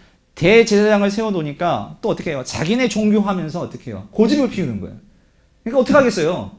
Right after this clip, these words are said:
누구를 가르치겠어요? 예. 대제사장을, 예. 종교는 인정해 주되 대제사장을 자기 편에, 예, 로마 편의 사람으로 세우는 거예요. 아론 계열이 아닌. 예.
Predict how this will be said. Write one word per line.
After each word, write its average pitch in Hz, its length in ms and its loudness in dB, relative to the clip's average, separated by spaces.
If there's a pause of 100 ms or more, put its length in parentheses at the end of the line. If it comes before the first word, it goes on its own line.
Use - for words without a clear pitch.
(280)
누구를 220 340 2
가르치겠어요? 107 760 -8 (480)
예. 104 120 -16 (540)
대제사장을, 139 920 -6 (400)
예. 92 220 -10 (520)
종교는 254 520 4
인정해 190 280 4
주되 123 520 -6 (460)
대제사장을 143 840 -4
자기 127 280 -8
편에, 135 520 -10 (340)
예, 95 240 -12 (200)
로마 143 300 -2
편의 135 360 -10
사람으로 139 440 -8
세우는 151 360 -8
거예요. 87 160 -16 (600)
아론 160 360 -2
계열이 139 260 -6
아닌. 98 400 -10 (580)
예. 90 200 -14